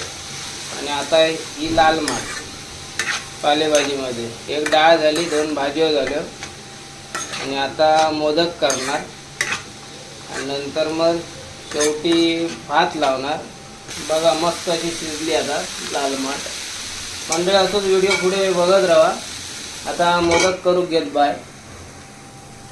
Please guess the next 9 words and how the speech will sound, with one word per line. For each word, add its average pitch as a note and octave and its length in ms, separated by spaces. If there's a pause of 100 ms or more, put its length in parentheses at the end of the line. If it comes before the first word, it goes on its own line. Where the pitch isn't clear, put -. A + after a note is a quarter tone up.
(580)
आता D#3 260
मोदकाच्या D#3+ 580
सारणाची F3+ 540
तयारी F3 420
चालू D#3+ 300
करता. C3+ 460 (1080)
तवो D#3 240
तापलो D#3+ 440
हा. C3+ 180